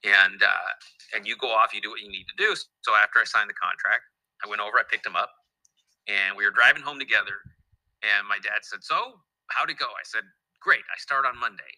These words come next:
I said, "I even have the contract." So, uh, so I showed it to him.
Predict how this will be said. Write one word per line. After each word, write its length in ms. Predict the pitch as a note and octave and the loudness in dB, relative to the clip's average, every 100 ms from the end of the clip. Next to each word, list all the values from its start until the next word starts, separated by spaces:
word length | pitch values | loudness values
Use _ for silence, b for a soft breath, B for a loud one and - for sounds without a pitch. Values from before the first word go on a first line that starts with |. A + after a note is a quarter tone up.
| - | -10
I 80 | F#2 | -8
said, 160 | - G2 | -2 0
"I 80 | B2+ | 0
even 140 | F#3 E3 | 0 2
have 140 | D#3+ | 2
the 40 | C3+ | 2
contract." 400 | C3+ C3 F#2+ - _ _ _ _ _ _ _ _ _ - | 0 0 -4 -10 _ _ _ _ _ _ _ _ _ -16
So, 340 | - B2 A2+ | -6 -4 0
uh, 200 | A2 G#2 F#2+ | 2 2 2
so 160 | - | -2
I 40 | B2 | 0
showed 240 | C#3+ C#3+ | 0 -4
it 80 | B2 | -4
to 100 | - A2 | -8 -8
him. 240 | A#2 | -10